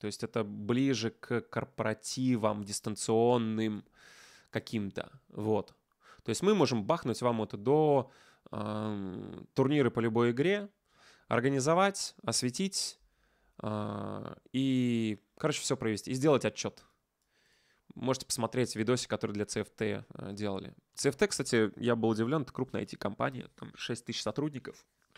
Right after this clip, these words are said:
Вот, естественно, там у нас принимало участие, наверное, человек триста, четыреста, но все равно была движуха, было весело. Так, one more thing.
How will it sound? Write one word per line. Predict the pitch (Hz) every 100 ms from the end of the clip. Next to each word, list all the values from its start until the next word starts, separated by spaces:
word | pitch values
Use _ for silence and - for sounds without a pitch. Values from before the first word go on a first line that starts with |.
| - - - - - - - - - - - - -
Вот, | 127 107
естественно, | 110 147 123
там | 110
у | 110
нас | 110
принимало | - 113 117 113
участие, | 107 - 110 -
наверное, | 107 104
человек | - 110 - _ _ _ _ _ _
триста, | - 110 107 113 127 139 139 131 - - -
четыреста, | 110 - - 117 175 160 113 - 101 - _ _ _ _ _ _ _ _ _
но | 127 123 131 131 127 127 123 123 117
все | -
равно | 123 117
была | 101 101
движуха, | 101 98 101
было | 95 90
весело. | 82 - - - - _ _ _ _ _ _ _ _ _ _ _ _ - - -
Так, | 113 127
one | 180 185
more | 151 156
thing. | 156 123 104 80